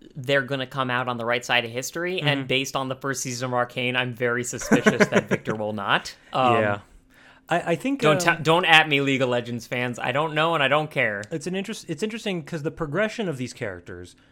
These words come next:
Speaker 2: um, Jace starts off very innocent and becomes more, uh, uh, cynical over time. The narrator,
Speaker 1: Mm-hmm.
Speaker 2: very static character, but very enjoyable.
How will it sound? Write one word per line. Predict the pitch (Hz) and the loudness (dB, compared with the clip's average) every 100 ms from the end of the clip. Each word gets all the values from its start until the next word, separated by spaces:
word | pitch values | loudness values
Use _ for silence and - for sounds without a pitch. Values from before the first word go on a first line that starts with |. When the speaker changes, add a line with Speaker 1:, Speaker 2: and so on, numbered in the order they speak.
| _ _ _ - | _ _ _ -10
Speaker 2:
um, | 113 107 107 104 101 - _ _ _ _ - - | -6 -4 -6 -8 -12 -16 _ _ _ _ -18 -12
Jace | 117 180 190 143 - | -4 -2 -2 -6 -14
starts | - - 143 143 139 | -18 -6 -2 -2 -2
off | 127 131 113 - | -2 -2 -6 -16
very | 117 120 113 110 107 104 104 104 _ _ _ | -6 -4 -2 -4 -6 -8 -10 -14 _ _ _
innocent | 139 120 110 104 92 - - _ _ _ - | -6 -6 -8 -12 -14 -18 -20 _ _ _ -8
and | 127 | -6
becomes | 117 - - 143 131 123 117 | -6 -12 -6 -4 -2 -4 -4
more, | 117 107 104 101 107 | -4 -2 -2 -4 -6
uh, | - | -6
uh, | 107 101 104 107 98 | -6 -6 -6 -8 -8
cynical | 92 - 120 110 117 | -6 -6 -6 -4 -4
over | 107 98 | -4 -6
time. | - - 151 117 101 98 _ - - - | -12 -10 -8 -8 -10 -14 _ -20 -20 -8
The | 160 | -2
narrator, | 208 294 311 202 170 156 151 | 0 2 0 0 -2 -4 -6
Speaker 1:
Mm-hmm. | - _ 127 | -12 _ -6
Speaker 2:
very | 185 180 | -4 -2
static | - - 127 127 - | -4 -4 -4 -4 -8
character, | - 131 113 107 117 | -6 -2 -2 -2 -4
but | 110 110 | -6 -8
very | 120 117 113 110 107 | -8 -4 -2 -2 -6
enjoyable. | 101 117 139 117 92 95 | -6 -4 -2 -4 -8 -10